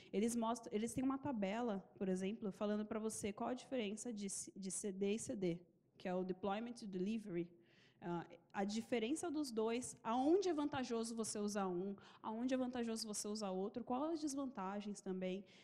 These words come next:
É, então, assim, eu recomendo fortemente GitHub, porque tem coisas de testes lá dentro. Tem, ai, eu não vou lembrar o nome do, do, do GitHub agora, mas eu juro que eu já, eu já coloco no Twitter quando eu chegar em casa, porque eu tô com o celular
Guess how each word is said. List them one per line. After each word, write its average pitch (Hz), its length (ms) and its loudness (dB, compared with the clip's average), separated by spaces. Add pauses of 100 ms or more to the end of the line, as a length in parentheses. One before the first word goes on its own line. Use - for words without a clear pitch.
(140)
É, 185 300 2
então, 214 280 -2
assim, 202 500 -2 (320)
eu 220 120 0
recomendo 294 500 2
fortemente 269 680 -2
GitHub, 214 540 -4 (300)
porque 196 240 -4
tem 196 180 -4
coisas 190 300 0
de 196 80 -6
testes 185 500 -6
lá 165 120 -2
dentro. 160 340 -6 (380)
Tem, 208 500 -2
ai, 214 320 -6
eu 214 80 -6
não 226 120 -2
vou 233 120 -2
lembrar 262 280 6
o 233 40 2
nome 226 260 2
do, 208 360 0
do, 196 280 -8 (160)
do 202 280 -2
GitHub 214 360 0
agora, 220 200 2
mas 233 180 2
eu 240 120 0 (160)
juro 277 220 2
que 320 100 0
eu 311 40 6
já, 254 440 0
eu 220 80 -4
já 220 120 -2 (160)
coloco 214 360 0
no 247 80 0
Twitter 214 460 -2
quando 196 180 -4
eu 185 40 -2
chegar 196 160 -2
em 196 60 -2
casa, 202 440 -2
porque - 180 -10
eu 175 40 -4
tô 196 120 -8
com 208 80 -8
o 196 40 -6
celular 175 460 -6